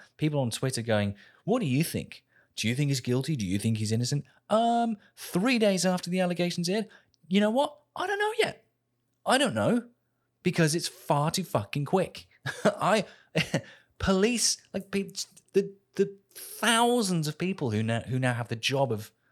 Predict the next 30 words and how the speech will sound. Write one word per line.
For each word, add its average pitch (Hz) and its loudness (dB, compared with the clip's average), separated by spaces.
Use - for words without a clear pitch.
you 127 -4
know, 87 -2
piecing 127 -4
this 110 -2
all 104 -4
together 98 -2
and 90 -8
whatnot. 82 -8
Like, 110 -2
just - -2
to - -8
have 131 -10
an 127 -2
opinion 107 -6
already 85 -8
is 82 -14
just - -8
fascinating. 107 -6
What 139 -2
a 135 0
weird 131 -2
mental 127 -2
affliction 113 -6
we 87 -4
all 87 -6
suffer 110 -6
from 85 -8
now, 87 -12
thanks 87 -6
to 82 -6